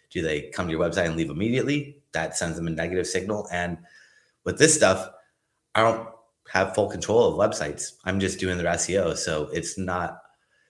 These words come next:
all on me. Whereas in the past, I could just get you that traffic, do the right things to get you that traffic, and you would see those rankings. Now,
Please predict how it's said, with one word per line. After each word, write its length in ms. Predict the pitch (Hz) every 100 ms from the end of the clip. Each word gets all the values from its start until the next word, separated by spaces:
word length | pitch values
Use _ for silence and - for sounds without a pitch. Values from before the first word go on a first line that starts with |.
| _ -
all 220 | 98 98
on 200 | 90 92
me. 340 | 120 117 87
Whereas 460 | 92 92 90 85 85
in 120 | 82
the 60 | 80
past, 440 | 113 113 101 -
I 40 |
could 140 | 98 85
just 200 | 85 - _ -
get 120 | -
you 120 | 98
that 140 | 90
traffic, 480 | 92 107 104 107 -
do 100 | 104
the 80 | 95
right 200 | 95 -
things 280 | 113 117 95
to 60 |
get 80 | 90
you 100 | 90
that 140 | 82 80
traffic, 480 | 110 98 85 - _ _ _ 85
and 120 | 85
you 80 | 85
would 80 |
see 100 | 82
those 180 | 92 78
rankings. 400 | 110 113 85 82
Now, 420 | 101 120 98 90